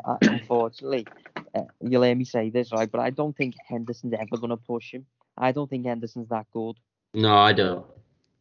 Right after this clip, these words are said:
Speaker 1: I don't think he's that good.
Speaker 2: I think he's
Speaker 1: Um,
Speaker 2: better
Speaker 3: Well,
Speaker 2: than
Speaker 3: I watched
Speaker 2: De Gea.
Speaker 3: De Gea this weekend, and he literally, I, I generally can't remember doing anything wrong ever.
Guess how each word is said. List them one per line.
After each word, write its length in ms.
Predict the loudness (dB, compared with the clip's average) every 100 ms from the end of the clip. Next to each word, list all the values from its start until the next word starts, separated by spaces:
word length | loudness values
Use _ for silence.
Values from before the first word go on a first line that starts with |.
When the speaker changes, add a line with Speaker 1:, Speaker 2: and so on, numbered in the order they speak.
| _ _ _ _ -10
Speaker 1:
I 120 | -8
don't 180 | -6 -8
think 140 | -10
he's 120 | -8 -4
that 200 | -4 -4
good. 280 | -8 -8 _ -20 -20 -18 -12 -12 -8
Speaker 2:
I 60 | 2
think 200 | 4 4
he's 100 | 6
Speaker 1:
Um, 40 |
Speaker 2:
better 140 | 6 8
Speaker 3:
Well, 160 | 6
Speaker 2:
than 100 | 4 0
Speaker 3:
I 60 | 2
watched 260 | 4 6 4
Speaker 2:
De 60 |
Gea. 20 | 4
Speaker 3:
De 80 |
Gea 20 | 0
this 80 | -6 -12
weekend, 280 | -4 -2 -2
and 100 | -2
he 100 | 0
literally, 380 | 0 -2 -2
I, 240 | 0 4 4
I 40 |
generally 280 | 4 4 4
can't 260 | 2 2 2
remember 240 | 0 -2
doing 260 | -2 -2 -2
anything 460 | -4 -2 -2 -2 0
wrong 220 | -2 -2 -2
ever. 240 | -4